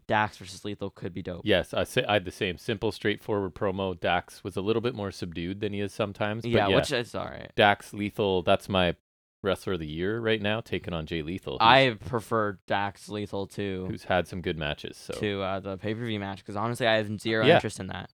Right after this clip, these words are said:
Speaker 2: I,
Speaker 1: And
Speaker 2: I
Speaker 1: Dax
Speaker 2: agree.
Speaker 1: Lethal is, like, taking the two best guys from there.
Speaker 2: Hundred percent would rather watch the singles
Speaker 1: Yeah,
Speaker 2: match.
Speaker 1: absolutely. And,
Speaker 2: Hun-,
Speaker 1: like, Lethal's, like,
Speaker 2: hundred percent.
Speaker 1: solid. I don't, I don't love him, but he's a pro in the ring. And then
Speaker 2: I've
Speaker 1: coupled
Speaker 2: liked his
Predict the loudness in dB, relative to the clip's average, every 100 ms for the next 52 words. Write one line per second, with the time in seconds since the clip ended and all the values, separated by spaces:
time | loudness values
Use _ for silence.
0 | 0 4 6 8 6 2 0 0 -2 -2
1 | -6 -4 -4 -2 -6 -2 2 4 4 4
2 | 4 2 -2 -2 -2 -4 -4 -2 -2 -2
3 | 2 2 0 0 0 -2 -14 -8 -2 0
4 | 0 -2 -6 -8 -10 -8 -4 -2 -2 -2
5 | 0 0 0 -2 -2 0 4 4 2 0
6 | -6 _ _ 0 0 0 0 2 2 0
7 | -2 -2 -2 -2 -4 -2 -2 -2 -2 -4
8 | -4 -6 -2 0 4 4 6